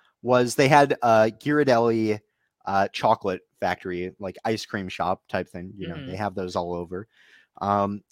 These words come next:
Speaker 1: and you had a few little, like, restaurants, you know, uh, they, they had a place that had amazing pork pot stickers, by the way. Amazing. So I hope that stays around. Um,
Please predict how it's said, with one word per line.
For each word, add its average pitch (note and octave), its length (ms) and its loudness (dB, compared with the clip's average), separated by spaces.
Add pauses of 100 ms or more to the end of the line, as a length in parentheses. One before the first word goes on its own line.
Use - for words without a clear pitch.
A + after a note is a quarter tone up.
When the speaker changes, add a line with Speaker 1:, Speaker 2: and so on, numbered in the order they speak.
(120)
Speaker 1:
and B2+ 340 2
you B2+ 180 -4
had A#2+ 680 0 (360)
a B2+ 80 -6
few F3 340 -6
little, D#3+ 260 2
like, D3+ 200 2
restaurants, A#2+ 760 -2
you G#2+ 120 -10
know, G#2 140 -4
uh, G2 260 -4
they, G2+ 220 -10
they C#3 140 4
had C#3+ 140 6
a D3 60 2
place C#3+ 260 -2
that C3 100 -4
had A#2+ 240 -2
amazing A2+ 760 -4 (140)
pork - 320 -6
pot F2+ 260 -6
stickers, E2 400 -14
by F2 140 -6
the E2 100 -12
way. F2 180 -10 (680)
Amazing. G#2 480 -2
So - 120 -6
I F#2+ 60 -2
hope F#3+ 200 2
that B2+ 200 4
stays - 280 -12
around. G#2 220 -16 (460)
Um, G#2 520 -2